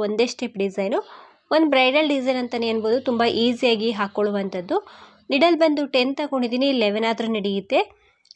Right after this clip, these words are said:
ಫ್ರೆಂಡ್ಸ್, ನೀವೇನಾದ್ರೂ ಫಸ್ಟ್ ಟೈಮ್ ನೋಡ್ತಿದ್ರೆ ಪ್ಲೀಸ್ ನಮ್ಮ ಚಾನಲ್ನ ಸಬ್ಸ್ಕ್ರೈಬ್ ಮಾಡಿ. ಹಾಗೆಯೇ Facebook-ಅಲ್ಲಿ ವಾಚ್ ಮಾಡ್ತಿದ್ರೆ Facebook ಪೇಜನ್ನು ಫಾಲೋ ಮಾಡಿ.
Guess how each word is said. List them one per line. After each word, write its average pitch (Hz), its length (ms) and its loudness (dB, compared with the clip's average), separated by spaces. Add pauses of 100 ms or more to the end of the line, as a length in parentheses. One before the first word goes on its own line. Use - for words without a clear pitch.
(160)
ಫ್ರೆಂಡ್ಸ್, 339 320 0
ನೀವೇನಾದ್ರೂ 302 440 4
ಫಸ್ಟ್ 254 280 0
ಟೈಮ್ 254 200 2
ನೋಡ್ತಿದ್ರೆ 233 420 0 (180)
ಪ್ಲೀಸ್ 359 280 0
ನಮ್ಮ 277 200 -2
ಚಾನಲ್ನ 226 420 -4 (100)
ಸಬ್ಸ್ಕ್ರೈಬ್ 202 540 -4
ಮಾಡಿ. 196 240 0 (500)
ಹಾಗೆಯೇ 320 300 0 (100)
Facebook-ಅಲ್ಲಿ 311 580 0
ವಾಚ್ 262 160 0 (120)
ಮಾಡ್ತಿದ್ರೆ 254 380 -2 (120)
Facebook 254 440 0
ಪೇಜನ್ನು 226 380 2 (100)
ಫಾಲೋ 220 340 4
ಮಾಡಿ. 170 200 -4